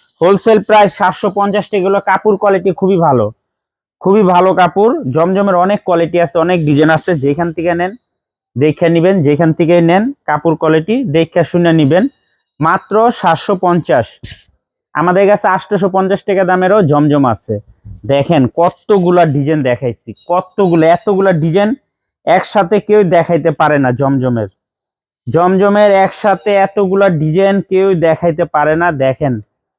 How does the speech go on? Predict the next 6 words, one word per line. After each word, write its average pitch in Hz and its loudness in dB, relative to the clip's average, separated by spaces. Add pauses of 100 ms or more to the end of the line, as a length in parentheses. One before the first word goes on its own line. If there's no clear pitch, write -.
(280)
প্রত্যেকটা 208 0
ডিজাইন 175 2
মাশাআল্লাহ 170 0
অনেক 185 0
সুন্দর। 175 -2 (840)
মাত্র 190 -2